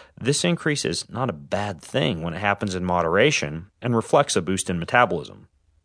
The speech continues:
So it turns out that the polyphenols in chocolate can make your blood vessels work more efficiently, and if you use it before exercise, it could actually decrease the burden to your cardiovascular system and enhance performance, especially when you're pushing yourself hard to distribute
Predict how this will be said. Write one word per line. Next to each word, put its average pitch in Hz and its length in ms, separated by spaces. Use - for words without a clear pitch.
So 147 140
it 135 100
turns 190 260
out 139 140
that 110 140
the 101 60
polyphenols 143 840
in 90 80
chocolate 101 420
can 101 160
make 90 160
your 85 80
blood 127 320
vessels 90 320
work 85 220
more 82 120
efficiently, 82 640
and 170 400
if 110 200
you 113 80
use 131 180
it 151 100
before 104 300
exercise, 80 540
it 78 80
could 104 120
actually 95 300
decrease 127 640
the 90 120
burden 107 540
to 135 160
your 101 100
cardiovascular 101 960
system - 380
and 127 400
enhance 95 400
performance, - 680
especially 90 720
when 90 160
you're 82 80
pushing - 360
yourself 82 360
hard 95 420
to - 100
distribute 82 520